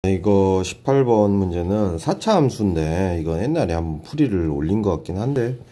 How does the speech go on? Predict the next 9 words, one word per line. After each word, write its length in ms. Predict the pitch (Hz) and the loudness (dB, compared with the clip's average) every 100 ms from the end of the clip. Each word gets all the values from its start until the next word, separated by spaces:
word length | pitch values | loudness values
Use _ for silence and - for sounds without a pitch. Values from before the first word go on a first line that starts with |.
| - - _ | -20 -20 _
선생님도 360 | - 147 131 101 | 0 2 4 2
너무 220 | 87 98 95 | 4 2 2
밀려서 360 | 85 101 98 82 | 2 0 0 -4
이제 100 | 76 | -8
기억도 360 | - 101 101 92 | -2 -2 -2 -6
안 80 | 73 | -4
난다. 320 | 80 117 101 - _ _ - - - - - - - - | -6 -6 -10 -16 _ _ -20 -16 -12 -10 -12 -14 -12 4
어, 680 | 120 120 117 117 117 117 117 | 6 8 6 6 4 2 0
가는 1300 | 135 143 151 139 135 135 131 131 131 131 131 131 | 0 2 4 4 4 4 4 2 2 0 0 0